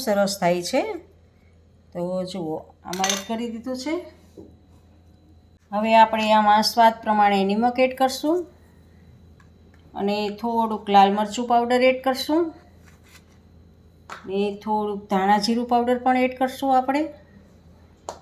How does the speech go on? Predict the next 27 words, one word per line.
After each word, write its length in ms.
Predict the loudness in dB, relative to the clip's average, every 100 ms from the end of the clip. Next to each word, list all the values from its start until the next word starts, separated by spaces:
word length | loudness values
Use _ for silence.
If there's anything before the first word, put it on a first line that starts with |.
| _ -20 -20 -20 -18 -8
અને 200 | -4 -2 -4 -4
દળેલી 520 | -4 -2 0 0 0 0
ખાંડ, 260 | 0 0 -4 -4
ખાટો 320 | -2 -2 -2 -2
મીઠો 220 | -2 -2 -4
ટેસ્ટ 380 | -2 -4 0 0
આપવા 220 | 2 0 2
માટે 240 | 2 4 2
આપણે 240 | 2 -2 -2 -4 -6 0
નાની 300 | 0 0 -4
ચમચી 380 | -4 -2 0 0
એક 100 | -2 -4 -2
દળેલી 420 | 0 0 -2 -4
ખાંડ 260 | -4 -2 -4
એડ 100 | -4
કરશું. 340 | -8 -6 -8 -8 -12 -20 -12 -2
અડધાથી 580 | -2 0 2 0 0 -2 -2
ઓછું 260 | -2 -4 -4
એટલું 260 | -4 -2 4
આપણે 240 | 4 2 -2 -2 -4
લીંબુ 260 | -6 -6 -6 -6
એડ 100 | -6 -6
કરશું. 340 | -8 -8 -12 -12 -16 -20 _ _ _ _ -6
આ 140 | -4 -2
તમારા 320 | 0 0 0
ટેસ્ટ 380 | -2 -4 -6 -8
પ્રમાણે 420 | -6 -2 -2 -4